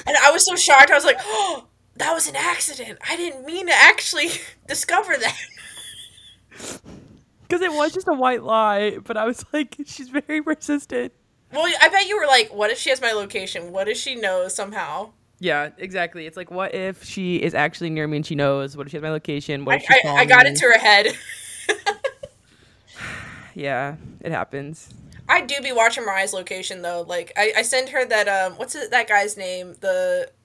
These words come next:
Speaker 1: the guy who's, like, twenty-something years old and he's, like, really small.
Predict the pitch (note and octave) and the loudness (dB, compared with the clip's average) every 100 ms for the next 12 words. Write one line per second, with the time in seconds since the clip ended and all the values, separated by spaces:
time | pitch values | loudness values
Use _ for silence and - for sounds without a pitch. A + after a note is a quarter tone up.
0 | _ _ - - - A#3+ A#3+ G#3 C#4+ D#4 | _ _ -20 -20 -12 -6 -2 2 0 0
1 | C#4+ B3+ _ _ - A#3 A#3 B3 A#3 A3+ | -4 -4 _ _ -10 -8 -6 -6 -8 -6
2 | A3 G#3 G3 G#3 G#3+ A3+ G3+ G3+ E3+ F3 | -6 -6 -6 -6 -8 -8 -6 -8 -8 -8
3 | F#3+ F#3+ G3+ G#3 D#3+ E3 F#3+ G3+ | -8 -6 -8 -6 -4 -2 -2 -6